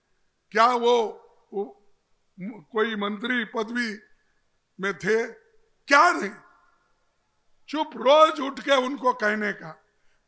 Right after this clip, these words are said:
ठीक है, अगर वो प्रधानमंत्री रहते थे, गलती करते थे, तो आपने कहा तो चलो हम बोलेंगे, "भाई ये गलती थी", ये, उनका कुछ भी पात्र नहीं है।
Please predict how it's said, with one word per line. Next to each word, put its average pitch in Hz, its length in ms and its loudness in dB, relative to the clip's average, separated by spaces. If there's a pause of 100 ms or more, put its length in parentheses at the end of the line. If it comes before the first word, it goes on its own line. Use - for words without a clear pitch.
(600)
ठीक 240 280 0
है, 196 320 0 (260)
अगर 196 200 0
वो 208 140 0
प्रधानमंत्री 208 800 -4
रहते 202 400 -4
थे, 190 340 -2
गलती 190 400 -4
करते 196 440 -4
थे, 196 240 -4 (960)
तो 240 60 -6
आपने 202 520 -2
कहा 196 320 0
तो 220 340 -10 (880)
चलो 226 280 2
हम 214 220 2
बोलेंगे, 214 460 0
"भाई 208 140 0
ये 196 260 -2
गलती 190 420 -10
थी", 185 340 -10
ये, 185 160 -8 (1080)
उनका 311 420 -6
कुछ - 480 -6
भी 294 220 -4
पात्र 208 420 -2
नहीं 143 320 -16
है। 131 160 -20